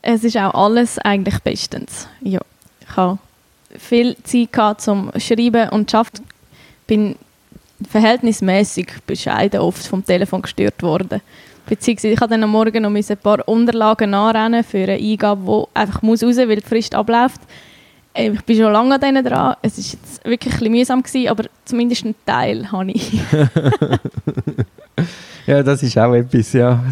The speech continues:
Speaker 2: das ganze Management mit, äh, mit den Klienten.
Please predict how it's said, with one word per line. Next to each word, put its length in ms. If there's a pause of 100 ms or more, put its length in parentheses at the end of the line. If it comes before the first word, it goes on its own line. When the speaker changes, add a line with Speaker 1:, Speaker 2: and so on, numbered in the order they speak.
Speaker 2:
das 220
ganze 680 (440)
Management 580
mit, 240
äh, 260
mit 220
den 80
Klienten. 680